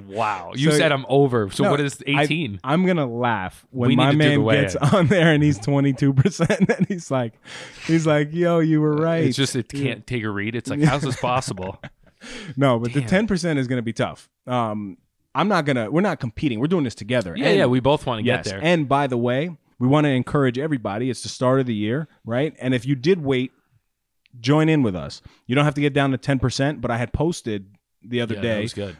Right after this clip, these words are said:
Speaker 2: um, just saying, you know, would anybody int-, be interested in putting themselves out there? So what we're looking for is people to actually email us or D M us. Let us know how much weight you wanna lose,
Speaker 1: And join
Speaker 2: and
Speaker 1: us.
Speaker 2: we will have a conversation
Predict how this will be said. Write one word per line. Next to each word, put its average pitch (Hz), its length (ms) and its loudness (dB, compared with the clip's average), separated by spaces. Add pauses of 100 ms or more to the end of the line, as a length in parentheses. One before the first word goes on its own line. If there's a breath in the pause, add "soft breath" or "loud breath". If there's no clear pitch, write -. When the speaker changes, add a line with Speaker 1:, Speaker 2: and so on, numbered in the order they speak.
Speaker 2:
um, 117 340 0
just 120 200 -2
saying, 131 240 0
you 143 80 4
know, 123 80 2
would 120 120 0
anybody 135 440 -2
int-, 131 180 -8 (100)
be 127 160 0
interested 123 500 -2
in 113 360 -2
putting 120 240 0
themselves 113 420 -4
out 127 220 -6
there? 76 220 -16 (260)
So 135 140 0
what 120 140 2
we're 151 160 2
looking 131 320 0
for 95 340 -10 (240 soft breath)
is 131 160 -6
people 131 640 0
to 127 100 -6
actually 123 560 -2
email 202 360 2
us 196 220 -2
or 156 200 2
D 139 200 0
M 127 180 2
us. 71 220 -12 (240 soft breath)
Let 139 240 2
us 190 220 0
know 139 460 4
how 151 280 -4
much 180 240 -4
weight 147 240 2
you 147 100 0
wanna 131 280 0
lose, 120 540 0
Speaker 1:
And 95 120 -16
join 98 200 -8
Speaker 2:
and 135 100 2
Speaker 1:
us. 127 60 -2
Speaker 2:
we 151 100 8
will 165 160 4
have 147 300 -2
a 120 60 -12
conversation 131 800 -2